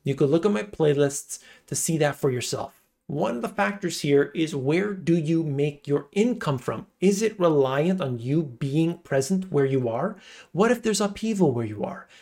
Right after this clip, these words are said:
That's why I talk about a secondary income. That's why I look at geographical diversification. Having your assets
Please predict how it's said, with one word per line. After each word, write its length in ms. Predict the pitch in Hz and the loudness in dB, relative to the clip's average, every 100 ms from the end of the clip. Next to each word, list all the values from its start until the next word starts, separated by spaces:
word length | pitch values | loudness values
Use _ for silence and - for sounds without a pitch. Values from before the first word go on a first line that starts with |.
| - _ | -20 _
That's 240 | - 190 226 | -4 -4 -4
why 120 | 220 | -4
I 40 | |
talk 240 | 196 190 190 | -2 -2 0
about 360 | 165 156 156 _ | 2 2 -2 _
a 80 | 185 | -8
secondary 560 | 151 147 - 131 123 - | -4 -4 -2 -2 -2 -2
income. 580 | 147 151 - 110 101 - - - _ | -2 -2 -4 -10 -12 -16 -20 -20 _
That's 320 | - 185 196 | 0 0 0
why 120 | 202 196 | -2 0
I 120 | 170 | 0
look 280 | 160 180 180 | 2 2 2
at 120 | 131 | -2
geographical 680 | 147 151 139 147 147 147 143 | 2 2 2 0 -2 -4 -2
diversification. 1200 | 127 127 131 - - - 170 165 165 127 107 104 - - - | -2 0 -2 -2 -10 -4 2 2 2 -4 -6 -12 -20 -20 -8
Having 420 | - 220 226 220 | -2 0 2 2
your 180 | 196 196 - | 2 0 -2
assets 640 | 196 196 - 151 131 - | -2 0 0 0 0 -2